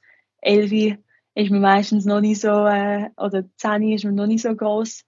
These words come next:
und die Boote sind auch nicht daru-, darauf ausgelegt, dass man dort, äh, als Kind drin sitzt, sondern wirklich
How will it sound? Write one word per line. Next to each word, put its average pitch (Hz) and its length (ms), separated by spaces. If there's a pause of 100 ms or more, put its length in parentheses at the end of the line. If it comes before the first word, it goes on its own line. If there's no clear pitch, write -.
und 196 200
die - 20
Boote 202 320
sind 196 160
auch 196 200
nicht 196 260
daru-, 202 260 (100)
darauf 190 240
ausgelegt, 196 840
dass 190 200
man 190 120
dort, 185 280
äh, 185 140 (340)
als 190 360
Kind 202 260
drin 190 240
sitzt, 185 260
sondern 185 340
wirklich 185 460